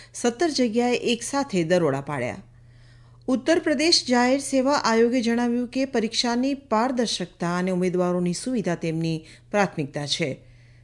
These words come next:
વીસમી નવેમ્બરના રોજ યોજાનારી મહારાષ્ટ્ર વિધાનસભાની ચૂંટણી માટે રાજકીય પક્ષોનો ટોચના નેતાઓનો આક્રમક પ્રચાર. ઝારખંડમાં આવતીકાલે વિધાનસભાની તેતાલીસ બેઠક માટે પહેલા તબક્કામાં મતદાન થશે અને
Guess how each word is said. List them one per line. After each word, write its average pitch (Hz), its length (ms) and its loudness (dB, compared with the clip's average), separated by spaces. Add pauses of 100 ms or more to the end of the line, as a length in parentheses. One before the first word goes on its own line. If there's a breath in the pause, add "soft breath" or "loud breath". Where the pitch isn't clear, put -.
(120)
વીસમી 220 340 0
નવેમ્બરના 156 500 -2
રોજ 180 280 0
યોજાનારી 175 720 2
મહારાષ્ટ્ર 180 580 0
વિધાનસભાની 175 680 -2
ચૂંટણી 214 320 -4
માટે 147 340 -2 (680 loud breath)
રાજકીય 233 460 2
પક્ષોનો 220 580 0
ટોચના 233 520 0
નેતાઓનો 170 580 0 (100)
આક્રમક 160 580 -4
પ્રચાર. 175 380 -2 (760 soft breath)
ઝારખંડમાં 277 540 6
આવતીકાલે 311 380 4
વિધાનસભાની 294 640 2
તેતાલીસ 302 560 0
બેઠક 262 280 2
માટે 269 160 0
પહેલા 233 320 0
તબક્કામાં 214 600 -2
મતદાન 151 380 -4
થશે 196 420 0
અને 262 480 2